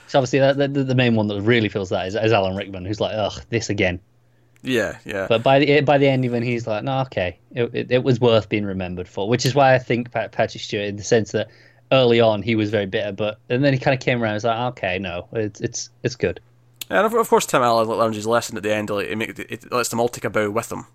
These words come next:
Speaker 2: you know, 'cause u-, usually he hogs the spotlight. But
Speaker 1: Yeah.
Speaker 2: at the end, he's like, "No, everyone come up. We can, we can, uh, t-,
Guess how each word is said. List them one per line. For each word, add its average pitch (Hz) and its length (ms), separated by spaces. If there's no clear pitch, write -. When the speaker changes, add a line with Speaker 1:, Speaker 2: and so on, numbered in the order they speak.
Speaker 2:
you 123 80
know, 113 80
'cause 123 140
u-, 135 200
usually 120 540
he 131 100
hogs 117 260
the - 80
spotlight. 78 560
But 123 60
Speaker 1:
Yeah. 117 40
Speaker 2:
at 113 60
the 117 120
end, 113 200
he's 104 160
like, 90 100
"No, 90 160
everyone 110 400
come 95 180
up. - 240
We - 80
can, 101 240
we - 100
can, 107 180
uh, 95 340
t-, - 180